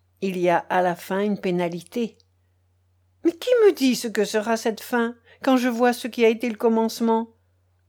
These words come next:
Ainsi voici des requêtes, des jugements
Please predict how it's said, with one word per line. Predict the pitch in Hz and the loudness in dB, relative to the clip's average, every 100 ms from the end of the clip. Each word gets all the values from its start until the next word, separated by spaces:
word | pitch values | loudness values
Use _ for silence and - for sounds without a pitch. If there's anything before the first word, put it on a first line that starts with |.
| _ _ | _ _
Ainsi | 277 285 - 277 | 0 0 2 0
voici | 240 233 - 254 | 2 0 0 -4
des | 220 | -4
requêtes, | 226 254 254 339 359 - - _ _ | -2 -2 2 2 2 -2 -20 _ _
des | 220 | -2
jugements | 240 277 285 311 349 415 | 0 0 0 2 0 0